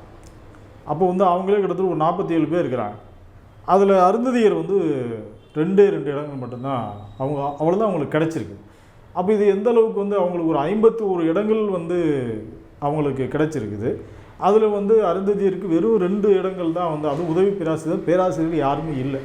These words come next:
ஜீரோ. So இதுதான் வந்து இன்னைக்கு இருக்கக்கூடிய கள நிலவரம். அதே மாதிரி பார்த்தீங்கன்னா, சென்னை பல் மருத்துவக் கல்லூரியில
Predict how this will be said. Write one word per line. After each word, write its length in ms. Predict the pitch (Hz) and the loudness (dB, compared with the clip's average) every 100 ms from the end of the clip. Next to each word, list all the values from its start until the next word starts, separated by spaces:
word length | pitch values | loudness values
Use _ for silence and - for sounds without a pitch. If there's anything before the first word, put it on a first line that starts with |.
| 123 | -8
ஜீரோ. 240 | 120 202 180 - - - - - - - | -2 0 0 -4 -14 -20 -20 -20 -20 -6
So 80 | 170 | 0
இதுதான் 380 | 165 185 240 226 | 0 4 4 4
வந்து 360 | 196 180 190 170 | 2 0 2 2
இன்னைக்கு 300 | 160 156 160 | -2 -2 -2
இருக்கக்கூடிய 480 | 165 160 147 147 147 131 117 107 - | 0 -2 0 0 2 0 -2 -6 -2
கள 240 | 151 196 | 2 2
நிலவரம். 480 | 160 170 202 151 - - - - - - - - | 2 2 2 0 -6 -18 -20 -20 -20 -20 -20 -8
அதே 240 | 151 233 247 | 2 6 6
மாதிரி 240 | 226 208 | 4 2
பார்த்தீங்கன்னா, 580 | 196 185 180 190 160 165 | 0 -2 -2 2 2 0
சென்னை 380 | - 190 208 190 165 151 131 120 120 - - - - - | -2 0 2 2 2 2 0 -4 -8 -14 -20 -20 -20 -6
பல் 220 | 151 180 | 2 2
மருத்துவக் 460 | 202 175 160 151 135 | 2 0 -2 -4 -4
கல்லூரியில 640 | 135 127 113 113 131 113 | -4 -4 -6 -4 -4 -4